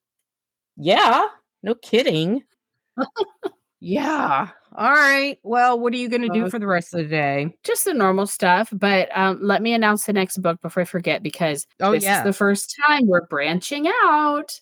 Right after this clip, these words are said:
Speaker 1: Uh, oh,
Speaker 2: Because
Speaker 1: yeah.
Speaker 2: uh, you convinced me, not that it took very much to convince me, but you had
Speaker 1: <laughs>
Speaker 2: mentioned this
Speaker 1: Right.
Speaker 2: book before, and right now you're reading book two in the series. So we are gonna do book one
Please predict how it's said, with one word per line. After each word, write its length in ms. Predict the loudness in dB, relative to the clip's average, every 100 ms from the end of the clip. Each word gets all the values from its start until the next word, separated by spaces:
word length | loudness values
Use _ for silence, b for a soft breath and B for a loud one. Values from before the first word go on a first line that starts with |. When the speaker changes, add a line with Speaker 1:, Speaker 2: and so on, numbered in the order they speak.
| -8
Speaker 1:
Uh, 280 | -2 2 2
oh, 280 | 2 2 4
Speaker 2:
Because 20 |
Speaker 1:
yeah. 760 | 4 4 4 2 2 0 -2 -4 _ _ _ _ _ _ 2
Speaker 2:
uh, 120 | 2 0
you 240 | 0 0
convinced 640 | 0 0 2 2 0 -4
me, 200 | -4 -2
not 240 | 0 0 -2
that 80 | -8
it 100 | -8
took 220 | -12 -4
very 180 | -2 0
much 400 | -2 -4 -8 -12
to 100 | -8
convince 440 | -6 -4 -6 -2
me, 160 | 0 0
but 240 | -2 0
you 100 | 0
had 220 | 2 2
Speaker 1:
<laughs> 20 | 0
Speaker 2:
mentioned 380 | -2 0 -2 0
this 120 | -2
Speaker 1:
Right. 80 | -4
Speaker 2:
book 100 | -8
before, 640 | -12 -2 2 4 2 0 -4 -4
and 160 | 2 4
right 160 | 4 2
now 100 | 0
you're 180 | 2 0
reading 260 | -2 -4
book 180 | -10 -12
two 180 | -2 0
in 140 | 2 2
the 80 |
series. 480 | -2 -2 -2 -2 -4
So 120 | -4
we 300 | 0 4 4
are 120 | 4 2
gonna 220 | 2 2
do 260 | 0 -4 -4
book 200 | -8 -8 -10
one 680 | -4 0 2 2 0 -4